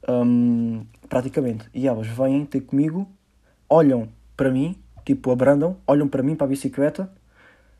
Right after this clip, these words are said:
tipo, fazem olhar, tipo, ah, abanam a cabeça, olham para mim, tipo, com o olhar, tipo, de lá, tipo,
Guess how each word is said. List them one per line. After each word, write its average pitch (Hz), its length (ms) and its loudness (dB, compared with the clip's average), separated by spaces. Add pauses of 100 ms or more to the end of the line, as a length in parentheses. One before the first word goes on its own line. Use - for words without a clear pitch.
(560)
tipo, - 280 0
fazem 175 400 6
olhar, 175 320 6
tipo, - 260 -6 (180)
ah, 135 200 -6 (1040)
abanam 226 440 8
a 214 60 8
cabeça, 151 680 4
olham 175 220 6
para 147 160 0
mim, 156 140 0
tipo, 143 200 -6
com 143 100 0
o - 20 6
olhar, 143 260 4
tipo, 135 260 -6
de 123 80 -6
lá, 135 160 2
tipo, 113 300 -10